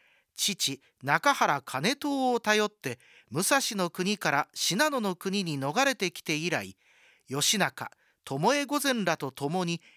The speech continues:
幼少期を過ごしました。平家討伐の際には、義仲四天王の一人として仕え、現在の滋賀県、近江の国、粟津ヶ原の戦いにおける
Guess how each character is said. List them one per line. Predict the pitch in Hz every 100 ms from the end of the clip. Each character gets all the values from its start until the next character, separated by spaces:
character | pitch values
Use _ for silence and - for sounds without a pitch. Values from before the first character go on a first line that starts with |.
| _
幼 | 110 143
少 | 240 311 294
期 | - 190
を | 95
過 | -
ご | 120
し | 120 110
ま | 95
し | -
た。 | - - _ _ _ _ _ _ _ _ _ _ _ _
平 | 202 302 262
家 | 165
討 | 151 - 226
伐 | 254 233 214
の | 208
際 | - 202 175
に | 147
は、 | 127 131 - - _
義 | 135 165 277
仲 | 226 - 151
四 | -
天 | - 262 302
王 | 311 277
の | 196
一 | 170 - 247
人 | 220
と | 180
し | 165
て | - 151
仕 | - -
え、 | 160 127 - _ _ _ _ -
現 | 180 240 160
在 | 156 139
の | 123
滋 | 117 - 151
賀 | 220
県、 | - 127 - - _ _ _
近 | 208 311 302 196
江 |
の | 143 131
国、 | - 123 127 _ _ _
粟 | 123 147 277
津 | 302
ヶ | 311 302
原 | 262 208
の | 156 135
戦 | 147 220 220 220
い | 208
に | 202
お | 185
け | 170 180
る | 170